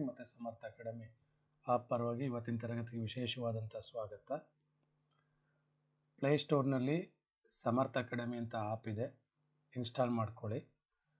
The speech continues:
ಸಮರ್ಥ ಅಕಾಡೆಮಿ ಆ್ಯಪ್‌ನ ಇನ್‌ಸ್ಟಾಲ್ ಮಾಡ್ಕೊಂಡ್ರೆ ನಿಮ್ಗೆ ಅಲ್ಲಿ ಸ್ಪರ್ಧಾತ್ಮಕ ಪರೀಕ್ಷೆಗಳಿಗೆ ಸಂಬಂಧಪಟ್ಟಂತೆ ಸಾಕಷ್ಟು ಮಾಹಿತಿ ಲಭ್ಯ ಆಗುತ್ತೆ.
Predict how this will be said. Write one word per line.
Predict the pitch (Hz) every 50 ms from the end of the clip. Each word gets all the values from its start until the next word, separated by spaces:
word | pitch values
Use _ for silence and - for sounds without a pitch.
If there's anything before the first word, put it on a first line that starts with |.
| _ _ _ _ _ _ _ _
ಸಮರ್ಥ | - - 120 127 139 139 139 -
ಅಕಾಡೆಮಿ | 139 135 - 131 131 131 131 120
ಆ್ಯಪ್‌ನ | 113 113 117 - 131
ಇನ್‌ಸ್ಟಾಲ್ | 123 113 113 113 - - 135 120 120
ಮಾಡ್ಕೊಂಡ್ರೆ | 117 113 110 - - - - - - 135 165 - - _ 117
ನಿಮ್ಗೆ | 117 117 117 113
ಅಲ್ಲಿ | 117 107 110
ಸ್ಪರ್ಧಾತ್ಮಕ | 110 - - - 113 104 110 127 127 - - 123 - 117 -
ಪರೀಕ್ಷೆಗಳಿಗೆ | 123 117 113 - - 123 117 113
ಸಂಬಂಧಪಟ್ಟಂತೆ | 110 - 113 113 113 104 - 113 107 - 110 104 - 110
ಸಾಕಷ್ಟು | - - 113 110 - 135 123 - - _ - 135 120 110 - _ _ _ _ _ _ _ _ _ _ _ _ _ _ -
ಮಾಹಿತಿ | 117 110 113 117 113 113 123 113
ಲಭ್ಯ | 107 107 98 101 120 113
ಆಗುತ್ತೆ. | 110 104 98 95 - _ _ - 113